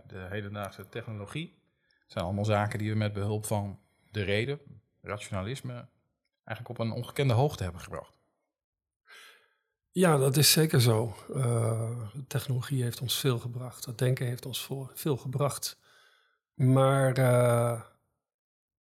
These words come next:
Speaker 2: we hebben ook ontdekt dat wij gevangen zijn geraakt in dat denken, in die rationaliteit. En we zijn gevangen geworden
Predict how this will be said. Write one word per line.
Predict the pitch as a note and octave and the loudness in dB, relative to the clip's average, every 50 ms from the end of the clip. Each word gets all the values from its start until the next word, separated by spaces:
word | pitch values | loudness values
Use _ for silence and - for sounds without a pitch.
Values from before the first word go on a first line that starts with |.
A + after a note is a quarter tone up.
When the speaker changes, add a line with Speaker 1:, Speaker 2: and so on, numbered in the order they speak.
| _ _ _ | _ _ _
Speaker 2:
we | - C#3 C3 | 0 2 4
hebben | B2+ C3+ B2 C3+ | 6 6 6 6
ook | D3 - | 6 6
ontdekt | E3 C3+ A2+ G#2+ B2+ B2+ C3 - - - - - - - _ _ | 6 4 4 4 2 -2 -2 -4 -8 -16 -18 -18 -20 -20 _ _
dat | - - B2 A2+ A2 - | -6 -4 -4 -4 -4 -6
wij | - C3 B2 A#2+ A#2 A#2 A#2+ B2+ - - - | -4 -2 -2 -2 -2 -4 -4 -6 -10 -16 -16
gevangen | - - - D#3 D3 B2 D#3 D3 C#3 C#3 | -10 -4 0 2 4 6 6 6 6 6
zijn | A#2+ C#3 C3 A#2+ | 4 4 2 0
geraakt | A2 - C3 B2 A2+ G#2+ A2 A2+ - - | -2 -4 -6 -8 -8 -12 -14 -14 -12 -8
in | - A#2+ | -8 -6
dat | A2+ A#2 A#2 A2 | -6 -6 -4 -4
denken, | A2+ A2 A#2 A#2 - B2 B2 - _ _ _ _ _ | -2 -2 -2 -4 -6 -10 -16 -16 _ _ _ _ _
in | - C3+ B2 | -6 -4 -2
die | B2+ B2+ | -2 -2
rationaliteit. | B2 A2+ - - C#3 C3 B2+ B2+ A#2 A2+ - B2+ A#2+ A#2+ - - _ _ _ - | -4 -6 -6 -6 -6 -6 -6 -6 -8 -8 -8 -10 -10 -10 -14 -16 _ _ _ -8
En | - C3 | -4 -2
we | B2+ | -2
zijn | B2 - C#3 C3 B2+ A#2+ - - - - - - - - - _ _ _ _ _ _ _ _ _ _ _ - - | -2 -2 -4 -6 -8 -10 -12 -18 -20 -20 -20 -20 -20 -20 -20 _ _ _ _ _ _ _ _ _ _ _ -8 -2
gevangen | - D#3 C3+ C3+ E3 D3+ D#3 D3+ C3+ | 2 2 4 6 6 6 6 4 4
geworden | - - C#3 A#2+ B2+ B2+ B2 D#3 D#3 | 4 4 4 4 6 4 4 2 0